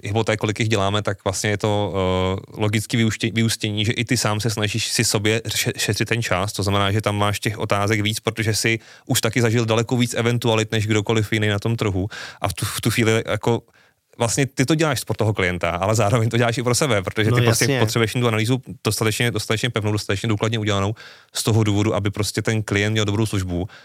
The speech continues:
Speaker 1: ale ty si zároveň prostě pak nepálil čas na tom, že si ně-, na něco zapomněl,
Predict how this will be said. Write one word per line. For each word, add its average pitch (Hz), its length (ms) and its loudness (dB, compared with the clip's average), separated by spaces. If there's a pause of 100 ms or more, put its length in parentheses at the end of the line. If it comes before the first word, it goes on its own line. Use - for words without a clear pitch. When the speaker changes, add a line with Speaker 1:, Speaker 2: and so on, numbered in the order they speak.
(160)
Speaker 1:
ale 101 140 0
ty 98 120 0
si 104 100 0
zároveň 98 400 2
prostě 98 260 -4
pak 101 180 -2
nepálil 98 420 2
čas 104 240 -2
na 98 100 0
tom, 90 180 -2
že 92 80 0
si 110 120 -4
ně-, 98 120 2
na 95 100 0
něco 92 120 -2
zapomněl, 87 520 -2